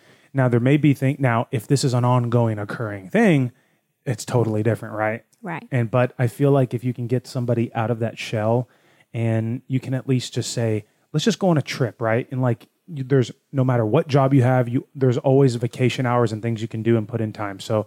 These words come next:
Speaker 1: whether it's New Year's, Fourth of July, or, uh, Mar-, you know, President's Weekend, whatever it is,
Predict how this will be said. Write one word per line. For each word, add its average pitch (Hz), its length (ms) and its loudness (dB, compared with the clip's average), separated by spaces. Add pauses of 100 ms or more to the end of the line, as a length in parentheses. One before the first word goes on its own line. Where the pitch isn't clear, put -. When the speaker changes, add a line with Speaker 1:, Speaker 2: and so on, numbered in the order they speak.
(420)
Speaker 1:
whether 120 260 4
it's - 300 -6 (320)
New 139 120 4
Year's, 117 480 4
Fourth - 300 -4
of - 60 -20
July, 123 560 2 (240)
or, 110 260 -12 (320)
uh, - 140 -16
Mar-, 131 340 -6
you 135 140 0
know, 123 360 -2
President's 127 460 2
Weekend, 117 320 -2
whatever 131 320 4
it 123 80 4
is, 135 240 4